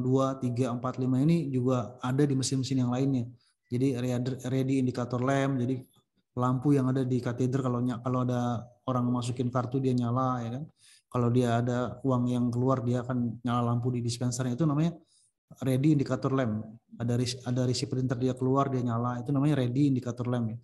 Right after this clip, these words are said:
lampu ya. Ada door sensor monitoring. Nah, ini juga dia mengatur door sensor monitoring ya. Jadi ketika pintu berangkasnya itu dia dibuka, maka dia akan mengirim notis ya. Me-, mengirim satu warning peringatan,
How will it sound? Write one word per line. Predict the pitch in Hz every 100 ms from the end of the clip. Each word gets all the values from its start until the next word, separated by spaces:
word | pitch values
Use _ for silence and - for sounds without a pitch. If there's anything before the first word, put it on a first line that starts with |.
| 117
lampu | 123 127 127 -
ya. | 127 _ _ - _ _ -
Ada | 113
door | 120 135 139
sensor | 135 127 143 139
monitoring. | 131 127 135 147 147 127
Nah, | 117
ini | 156
juga | 160 156 147 -
dia | 139 170 170 - - - - 131
mengatur | 139 139 143 165 143
door | 135 135
sensor | - 139 143
monitoring | 139 135 131 147 151 131 123
ya. | - - - _
Jadi | 123 131
ketika | 143 131 135 131 131 117 - - _ _ -
pintu | 143 127 127
berangkasnya | 135 131 131 139 131
itu | 131
dia | 131 127 123 120
dibuka, | 120 123 180 156 127
maka | 127 131
dia | 165 165
akan | 160
mengirim | 143 143 143
notis | 143 143 - -
ya. | 117 - _ _ _ _ 123
Me-, | 123
mengirim | 123 131 131 147 143 -
satu | 120 117 131 127 127
warning | 123 147 135
peringatan, | 127 123 117 143 135 131